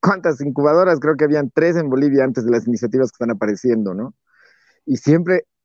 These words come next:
creíamos convencer a la gente de que, de que haga incubación empresarial, porque creemos que es el, el hoyo en el proceso emprendedor.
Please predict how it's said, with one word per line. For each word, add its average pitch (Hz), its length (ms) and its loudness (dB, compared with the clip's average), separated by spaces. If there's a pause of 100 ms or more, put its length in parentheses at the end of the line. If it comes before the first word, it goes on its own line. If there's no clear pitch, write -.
(140)
creíamos 170 500 2
convencer 135 420 0
a 143 60 2
la 131 120 0
gente 139 300 0
de 120 120 0
que, 110 380 0
de 123 160 -4
que 127 160 2
haga 127 240 2
incubación 120 460 -4
empresarial, 117 680 -2
porque 110 240 -6
creemos 123 340 0
que 131 140 0
es 120 120 -4
el, 104 360 0
el 135 200 0
hoyo 143 460 2 (920)
en 113 140 0
el 110 100 0
proceso 123 300 -4
emprendedor. 113 560 0